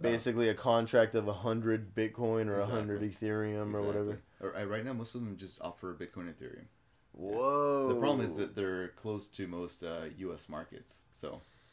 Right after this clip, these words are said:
Speaker 2: so U S
Speaker 1: What
Speaker 2: investors,
Speaker 1: is
Speaker 2: I should
Speaker 1: up,
Speaker 2: say.
Speaker 1: what is that, why is crypto,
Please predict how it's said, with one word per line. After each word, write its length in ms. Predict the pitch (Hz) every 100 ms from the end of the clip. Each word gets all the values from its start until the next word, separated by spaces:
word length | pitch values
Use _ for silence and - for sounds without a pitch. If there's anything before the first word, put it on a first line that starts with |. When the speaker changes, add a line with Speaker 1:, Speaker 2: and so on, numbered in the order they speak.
| -
Speaker 2:
so 180 | - 87
U 180 | 71 101
S 120 | 95
Speaker 1:
What 280 | 87 120 165
Speaker 2:
investors, 120 | 208
Speaker 1:
is 100 | 165
Speaker 2:
I 40 | 170
should 100 | 175
Speaker 1:
up, 60 |
Speaker 2:
say. 160 | 120 -
Speaker 1:
what 200 | 120 156
is 200 | 196 143
that, 420 | 151 147 131 - - _ -
why 360 | 120 123 135
is 240 | 151 160 -
crypto, 920 | - 147 - 139 131 123 113 104 -